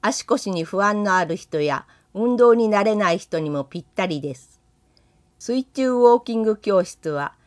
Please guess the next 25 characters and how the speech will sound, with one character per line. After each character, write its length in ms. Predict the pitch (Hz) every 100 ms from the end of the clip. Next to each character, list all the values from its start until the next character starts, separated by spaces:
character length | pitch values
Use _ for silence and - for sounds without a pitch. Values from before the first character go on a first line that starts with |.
| _ _
山 240 | 196 214 254
根 160 | 254
公 300 | 240 233 233
園 260 | 226 220 208 -
屋 220 | 202 220
内 260 | 208 165
に 160 | 147 143
あ 100 | 135
る 160 | 131 - _ -
温 160 | 220
水 280 | 285 277 247
プ 160 | - 240
ー 100 | 226
ル 140 | 170
で 100 | 156
開 280 | 156 190 220
催 240 | - 196
さ 180 | 214 208
れ 100 | 180
て 120 | 175
い 120 | 180 175
ま 140 | 175
す 160 | - 156
の 160 | 143
で、 200 | 135 139